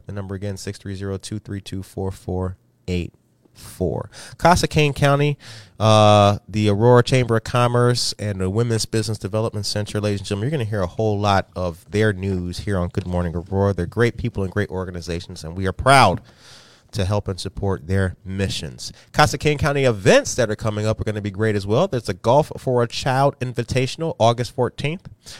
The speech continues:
September twenty-seventh is Clays for Kids. October fourteenth is the Bourbon Social. And November second of this year is the Superheroes Luncheon that they've got going on as well.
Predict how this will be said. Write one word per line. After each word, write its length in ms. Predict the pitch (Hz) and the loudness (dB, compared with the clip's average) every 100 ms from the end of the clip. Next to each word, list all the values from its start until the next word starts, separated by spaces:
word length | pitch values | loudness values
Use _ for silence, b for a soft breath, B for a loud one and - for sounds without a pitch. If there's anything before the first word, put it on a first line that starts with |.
| B | B
September 280 | - - 143 | -6 -2 -2
twenty-seventh 540 | - 139 - 135 147 | -2 -2 0 0 0
is 140 | 117 - | -6 -8
Clays 320 | - 143 143 | -2 0 0
for 120 | - | -4
Kids. 480 | 113 151 170 170 - - B 101 | -4 0 0 -2 -8 -10 B -4
October 460 | 117 113 - 160 151 | 0 0 0 -2 0
fourteenth 540 | - 135 - 131 135 | -2 -4 -2 -6 -6
is 160 | 120 107 | -6 -4
the 100 | 110 | -4
Bourbon 640 | 90 110 139 147 151 147 _ - | 2 2 4 2 -2 -6 _ -14
Social. 840 | - - 147 151 175 - 82 143 - _ _ _ _ _ _ - | -8 0 4 4 2 0 -2 -4 -8 _ _ _ _ _ _ -14
And 80 | 90 | -10
November 280 | 90 98 98 | -6 -6 -6
second 320 | - 107 101 | -2 -2 -4
of 40 | 95 | -8
this 140 | 101 | -8
year 140 | 98 95 | -6 -6
is 80 | 95 - | -6 -6
the 80 | - | -6
Superheroes 640 | 113 98 95 104 95 92 - | -6 -6 -4 -4 -4 -6 -8
Luncheon 540 | 90 101 98 - 87 | -4 -2 -2 -4 -4
that 160 | 85 - | -6 -4
they've 240 | 95 92 | -4 -4
got 240 | - 87 78 | -2 -4 -2
going 240 | 85 87 | -4 -4
on 220 | - 82 | -6 -6
as 120 | 82 82 | -6 -6
well. 280 | 90 80 | -4 -4